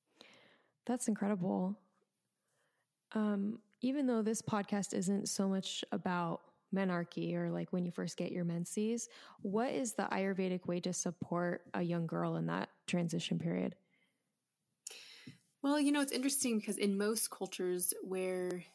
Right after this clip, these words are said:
Speaker 2: there is a strong understanding of, like, the divine feminine or, um, understanding of womanhood in general, there is some form of ritual that's typically done around those time periods.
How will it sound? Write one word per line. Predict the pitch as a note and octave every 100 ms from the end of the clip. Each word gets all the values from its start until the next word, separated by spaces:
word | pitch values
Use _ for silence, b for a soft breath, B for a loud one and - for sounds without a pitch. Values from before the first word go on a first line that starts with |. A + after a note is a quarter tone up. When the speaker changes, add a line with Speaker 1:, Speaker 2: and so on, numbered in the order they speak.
| _
Speaker 2:
there | - F#3+
is | F#3+ F#3
a | F3+
strong | - - F3+ F3+ F3+
understanding | F3 F3 - F3 F3 E3+ F3 -
of, | E3 D#3+ D#3
like, | D#3+ D#3+
the | E3+
divine | E3+ E3 E3+
feminine | E3+ E3+ D#3+ F#3 A3 A#3 -
or, | - F3 E3 E3 -
um, | E3+ E3
understanding | E3+ F3+ F3 - E3+ E3+ E3+
of | E3 D#3+ D#3+ - B B B B _ -
womanhood | F#3+ F#3 F3 G3
in | F3+ F3+
general, | E3+ E3 E3+ G#3+ C4 C4+
there | G3 F#3 F#3
is | F#3 F3+
some | G3 G3
form | F#3 F#3+ F3+
of | E3
ritual | E3+ F3 - F#3+
that's | G#3 G3
typically | - - G#3+ G#3
done | F#3 E3+ F3 B3
around | A#3+ A#3+ B3 B3+ -
those | - B3
time | - B3 A#3+
periods. | B3+ B3+ C4+ C4